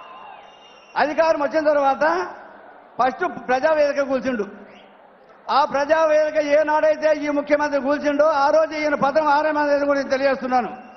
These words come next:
ఎందుకంటే అది ప్రజావేదిక. ఆ మహానుభావుడు చంద్ర-, చంద్రబాబు నాయుడు గారు దాదాపు పదమూడు కోట్లు,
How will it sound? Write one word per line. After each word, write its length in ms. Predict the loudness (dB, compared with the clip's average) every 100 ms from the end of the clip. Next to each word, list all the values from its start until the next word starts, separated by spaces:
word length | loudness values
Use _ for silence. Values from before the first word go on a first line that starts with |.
| -20 -12
ఎందుకంటే 260 | -4 0 2
అది 200 | 0 0
ప్రజావేదిక. 680 | 0 2 2 2 0 0 0 -2 -8 -18 -10 -2
ఆ 160 | 0
మహానుభావుడు 680 | 0 0 0 2 2 2 0
చంద్ర-, 580 | -4 -6 -8 -10 -8 -4
చంద్రబాబు 400 | 0 2 2 2
నాయుడు 280 | 0 0 0
గారు 220 | -2 0
దాదాపు 320 | 0 0 -2
పదమూడు 360 | -4 -4 -10 -10
కోట్లు, 500 | -8 -8 -8 -10